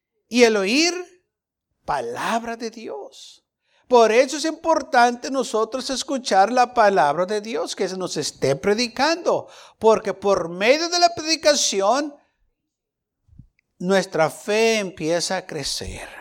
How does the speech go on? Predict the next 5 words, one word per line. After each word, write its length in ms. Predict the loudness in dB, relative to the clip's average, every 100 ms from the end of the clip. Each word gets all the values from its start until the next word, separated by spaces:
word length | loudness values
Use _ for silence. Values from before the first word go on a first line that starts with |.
| -20 _ _ _ _ _ _ _ _ _ _
Empezamos 920 | -6 -4 0 0 2 2 2 0 -4
a 160 | -6 -6
creer 680 | -8 -8 -6 -6 -6 -8 -14 -10
en 440 | -8 -8 -10 -10
cosas 720 | -8 -4 -4 -6 -6 -8 -12